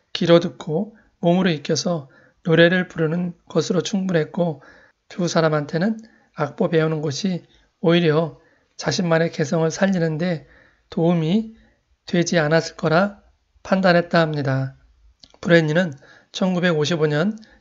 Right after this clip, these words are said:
열아홉 살 고향 모데나에서 비제의 오페라 까르멘의 미카엘라 역을 맡으며 오페라 데뷔를 하게 됩니다.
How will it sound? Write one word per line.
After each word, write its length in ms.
열아홉 280
살 360
고향 420
모데나에서 840
비제의 680
오페라 580
까르멘의 760
미카엘라 720
역을 260
맡으며 560
오페라 600
데뷔를 380
하게 180
됩니다. 600